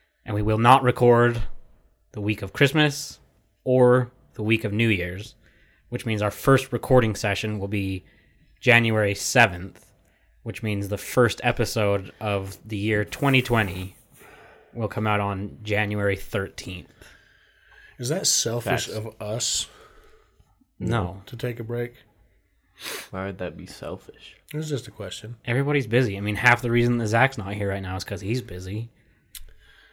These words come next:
Speaker 2: I mean, he's not busy. I just sent him out of town. <laughs> He's literally sitting in a hotel room.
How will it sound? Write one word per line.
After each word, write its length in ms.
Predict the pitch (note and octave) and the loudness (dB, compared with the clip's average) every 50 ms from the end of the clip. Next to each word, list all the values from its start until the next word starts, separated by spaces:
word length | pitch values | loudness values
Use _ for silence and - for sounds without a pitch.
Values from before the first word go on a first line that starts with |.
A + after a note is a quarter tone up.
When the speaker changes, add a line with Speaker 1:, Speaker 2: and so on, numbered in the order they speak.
| _ _ _ _ _ _ - | _ _ _ _ _ _ -2
Speaker 2:
I 60 | D#3+ | 0
mean, 80 | D3+ A#2+ | 0 2
he's 180 | C3 C3+ B2 | 2 0 0
not 220 | C#3+ B2+ - - - _ _ - | 0 -2 -2 -6 -10 _ _ -10
busy. 420 | A2 G#2 G2 F#2 F2+ E2+ E2+ E2+ | -8 -6 -6 -6 -8 -8 -12 -14
I 60 | E2+ | -14
just 320 | E2+ - F#2+ F2+ - - - | -14 -14 -12 -10 -8 -8 -8
sent 160 | - F#2+ D#2+ | -8 -10 -14
him 100 | D#2 E2 | -16 -20
out 120 | E2 D#2 | -20 -20
of 100 | D#2+ - | -20 -18
town. 480 | - - A2 G#2 E2+ D#2 D#2 D#2 E2+ F#2 - - - - | -14 -14 -12 -12 -12 -14 -12 -10 -10 -10 -12 -14 -16 -12
<laughs> 180 | - B2+ - | -12 -10 -2
He's 280 | - C#3+ C#3+ C3 A#2+ A#2+ | 0 2 2 2 2 0
literally 400 | A#2+ B2+ B2+ B2 A#2+ A2+ G#2+ G#2 | 0 2 2 2 0 0 -2 -4
sitting 300 | - - G#2+ G2 F#2+ F#2 | -6 -6 -8 -8 -10 -10
in 100 | F#2 F#2 | -10 -12
a 60 | F#2 | -12
hotel 360 | - G2+ F#2+ - - F#2 F2+ | -12 -12 -12 -10 -10 -10 -8
room. 220 | E2+ E2 E2 E2 | -8 -10 -12 -14